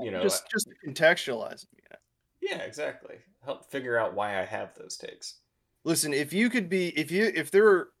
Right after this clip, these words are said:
Speaker 2: if you could be a guard in a prison and be friends
Speaker 1: Mm-hmm.
Speaker 2: with, like, violent inmates, you can kinda be friends with just about anybody. You know what I mean?
Speaker 1: What are you saying?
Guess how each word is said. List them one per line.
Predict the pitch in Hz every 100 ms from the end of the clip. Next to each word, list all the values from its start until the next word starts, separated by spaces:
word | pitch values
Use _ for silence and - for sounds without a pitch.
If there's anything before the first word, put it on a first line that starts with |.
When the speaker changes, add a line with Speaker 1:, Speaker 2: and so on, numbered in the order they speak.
| _
Speaker 2:
if | 143
you | 190
could | 226
be | 196 202
a |
guard | 160 135 139 143 139
in | 135
a |
prison | 117 - 127 117 - 101 -
and | 113
be | 117 120
friends | - - 135 131 135 113
Speaker 1:
Mm-hmm. |
Speaker 2:
with, | 123 113
like, | 120 113 107 - _ -
violent | 117 117 117 120 110 -
inmates, | 110 104 98 - - - - _ _ _
you | 139
can | 196
kinda | 185 202 202 185
be | 165
friends | 135 147 135 123
with |
just | 117 120 -
about | 113 107
anybody. | 104 104 104 _ - _ _ _ _ _ _ _ _ _
You | 117
know | 117
what | 110
I |
mean? | 104 107 117 _ _ _ _
Speaker 1:
What | 104 127
are | 196
you | 123
saying? | 95 - 117 135 82